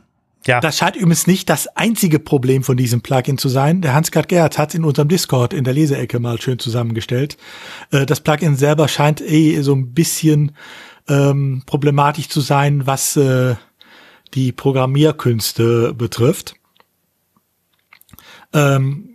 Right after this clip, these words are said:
Speaker 2: wie auch, ich meine, ist auch nicht das erste Plugin in diesem, äh, Bereich, äh, was betroffen ist. Also, ähm, wenn ihr da, äh, wenn ihr dieses Plugin benutzt habt,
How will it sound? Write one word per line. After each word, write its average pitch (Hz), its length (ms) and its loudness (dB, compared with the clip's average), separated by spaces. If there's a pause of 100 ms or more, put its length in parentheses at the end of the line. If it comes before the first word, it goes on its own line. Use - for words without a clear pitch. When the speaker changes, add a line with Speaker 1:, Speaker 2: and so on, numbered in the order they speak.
Speaker 2:
wie 139 200 -2
auch, 139 140 -2
ich 160 200 -4
meine, 151 240 2
ist 170 140 2
auch 151 80 2
nicht 160 140 2
das 151 120 0
erste 165 300 0
Plugin 135 340 -2
in 123 80 0
diesem, 127 320 0
äh, 123 400 2
Bereich, 120 480 0
äh, 117 520 0
was - 580 -4 (720)
betroffen 127 520 -2
ist. 127 220 -4
Also, 123 380 0 (500)
ähm, 139 500 2 (100)
wenn 156 240 0
ihr 165 200 4
da, 160 360 2
äh, 160 440 2
wenn 165 120 4
ihr 170 60 2
dieses 160 240 0
Plugin 151 360 2
benutzt - 400 0
habt, - 400 -2